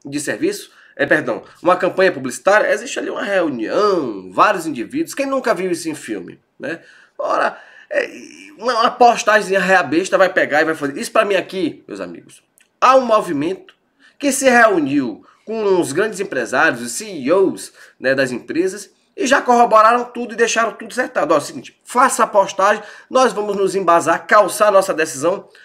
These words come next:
pra expurgar o conteúdo conservador, expurgar, expurgar todo aquele que defende a, as pautas corretas na sociedade. Nós vamos expurgar, expurgar não só do nosso serviço, mas também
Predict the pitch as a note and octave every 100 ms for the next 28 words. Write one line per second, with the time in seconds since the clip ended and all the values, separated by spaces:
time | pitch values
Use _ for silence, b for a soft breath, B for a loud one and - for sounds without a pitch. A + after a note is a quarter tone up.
0 | b - G#3+ B3 B3 - A#3+ E3+ F#3+ A#3
1 | G#3 G3 G3 F3+ F3+ - F3+ E3+ E3 C#3
2 | B2 - F3 - B - - A#3 F3+ G#3+
3 | - D#3+ G3 F3 G3 F3+ - _ _ _
4 | _ - - B3 C4+ B3 A3 G#3+ F3 F#3+
5 | - G3 G3 F#3 B B - F3 F3 E3+
6 | C#3+ D3+ D3 C#3 F3+ F3 D#3+ - F3 E3+
7 | G3 G3 F3+ F3+ F#3 D#3+ F#2 G2 C#3 F3
8 | E3+ E3+ C#3 C3 C3 C3+ C#3+ C#3 B2 -
9 | B B - - B3+ A#3 G3 F#3+ F#3+ -
10 | F#3+ D3 G#3+ A#3 G3 G3+ G3+ G3+ E3 F3
11 | F#3+